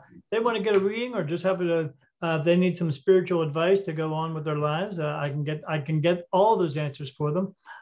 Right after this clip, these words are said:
Uh, and they can find me at w w w dot spirit medium daniel dot com. It's one long word, spirit medium daniel dot com. Or they can find me on Facebook at Spirit Medium Daniel,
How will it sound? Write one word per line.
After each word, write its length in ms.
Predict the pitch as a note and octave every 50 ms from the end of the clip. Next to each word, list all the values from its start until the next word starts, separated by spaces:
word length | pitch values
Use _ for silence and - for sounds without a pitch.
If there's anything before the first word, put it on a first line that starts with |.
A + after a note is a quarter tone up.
| - _ -
Uh, 340 | D#3+ D#3 D3+ D3 D3 C#3 - - _ _ _ _ _ -
and 120 | D#3+ D#3 E3
they 100 | F#3 F#3
can 200 | F#3 G3 F3+ D3
find 340 | - F#3+ F#3 F3+ F#3 F#3
me 180 | F#3 F#3+ F3+ E3+
at 180 | D#3 C#3 C3 -
w 420 | E3 E3+ F3 G#3+ A3 G#3+ F#3 D#3+
w 480 | D3 F3+ F3+ D#3+ F3+ G3+ G#3 G3+ E3+ D3
w 480 | C#3+ E3 D#3 D#3 D3 D3+ D3+ C#3+ C3+
dot 380 | B2+ D3+ C#3+ C#3 C#3 D3 F3 - _ _ _ _ _ _
spirit 580 | - - - - - G3+ G3+ G3+ A3 A3+ -
medium 460 | G#3+ G3 G3 F#3+ F#3+ G3 G3+ G3+ G3 D#3+
daniel 440 | F3+ F3 F3 F3 F3 F3+ F#3+ F#3
dot 360 | E3+ D3 D#3 D#3 D#3+ - - -
com. 340 | - D#3 D3+ D3+ E3 F3 E3+
It's 160 | C#3+ B2+ -
one 220 | D#3 D#3+ D#3+ D#3
long 240 | D#3 D3+ D#3 D3+ D3+
word, 320 | C#3+ D3 D3+ E3 F3 F3 E3+
spirit 400 | - _ - E3 D#3+ D#3+ D#3+ E3
medium 320 | D#3 D3+ D3+ D#3 D3 C#3
daniel 320 | D3 D3 D3+ D3+ D3+ D3
dot 260 | C#3+ C#3+ D3+ D3+ D3 - -
com. 300 | D#3+ D#3 D#3+ F#3 G3 - - _ _ - - - _ _ -
Or 160 | F#3 F#3 F#3+ F#3
they 140 | F3+ F#3 F3+
can 180 | F#3 F3 D#3
find 420 | C3+ - - F#3 F3+ F#3 F#3 F3+ F3+
me 140 | F3 F3 G3
on 320 | - G3 E3 D#3 D3+ C3 - _ -
Facebook 560 | G3 A3 A#3+ - - - - D#3+ D#3 - D3+
at 100 | C#3 C3+
Spirit 360 | - - - D3+ D3 C#3+ D#3
Medium 360 | D3+ C#3+ C#3+ C#3+ C#3+ C#3+ C3+
Daniel, 500 | C3 C#3+ C#3+ C#3+ C#3+ D3+ D#3+ F3 F3+ F3+